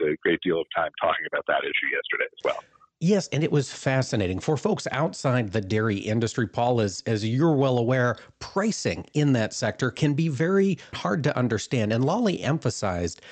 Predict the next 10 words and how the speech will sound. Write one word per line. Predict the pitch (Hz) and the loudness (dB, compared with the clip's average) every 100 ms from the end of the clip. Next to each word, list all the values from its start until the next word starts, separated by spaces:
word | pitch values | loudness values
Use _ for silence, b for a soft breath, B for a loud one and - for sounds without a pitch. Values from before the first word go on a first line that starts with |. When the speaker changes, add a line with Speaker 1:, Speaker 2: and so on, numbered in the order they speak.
| B B | B B
Speaker 2:
the, | 110 135 | -2 -2
the | 117 113 | -2 -4
challenges | - 143 165 156 131 | -2 0 0 2 0
that | 120 - | 0 -4
the | 101 | -2
federal | 135 143 110 | 2 2 2
mark, | 110 - | 0 0
mar-, | 107 120 110 104 104 104 - | -2 0 -2 0 0 -2 -4
the | - 101 | -8 -8
federal | - 131 151 170 143 | -4 -2 0 0 -2